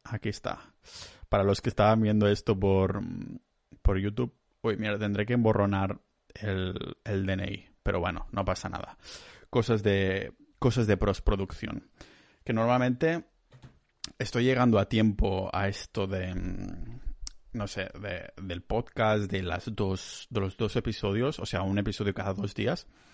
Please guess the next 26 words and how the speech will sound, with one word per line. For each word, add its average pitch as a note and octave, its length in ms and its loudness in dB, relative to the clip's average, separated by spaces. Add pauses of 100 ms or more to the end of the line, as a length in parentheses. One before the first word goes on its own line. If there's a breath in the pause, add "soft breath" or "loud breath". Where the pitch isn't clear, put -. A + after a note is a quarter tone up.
(500 loud breath)
Y A2+ 80 -6
suerte B2 420 2
que G#2+ 80 4
tenía G#2 240 2
todo G#2+ 180 2
este G2+ 280 0
buffer, A2+ 520 0
todo F#2+ 320 -2
este - 600 -4
acumulado G2+ 760 4
de G#2 80 2
episodios G2+ 560 -4
que - 160 -6
me F#2+ 140 2
irá F#2+ 160 4
muy G2 160 4
bien F#2 220 0
para F#2+ 180 0
ponerme F#2 400 -2
al F#2+ 100 -4
día. G#2 340 4
Eh, G2+ 160 -2
esto A#2 220 2
un B2+ 80 4
poco B2+ 180 2
ya A#2+ 240 2